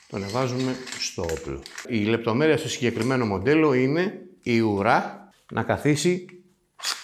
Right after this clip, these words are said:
στην ανάλογη εσοχή έτσι, ώστε να μπορεί να οπισθοχωρήσει ο σιδηρόδρομος. Μόλις το κάνουμε αυτό, βάζουμε την οπλιστήρα στη θέση της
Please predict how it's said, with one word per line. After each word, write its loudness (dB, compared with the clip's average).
στην -2
ανάλογη 4
εσοχή 2
έτσι, 2
ώστε -4
να 0
μπορεί 4
να 2
οπισθοχωρήσει 0
ο 0
σιδηρόδρομος. 0
Μόλις 2
το -2
κάνουμε 4
αυτό, 2
βάζουμε 6
την 0
οπλιστήρα 2
στη -2
θέση 2
της -2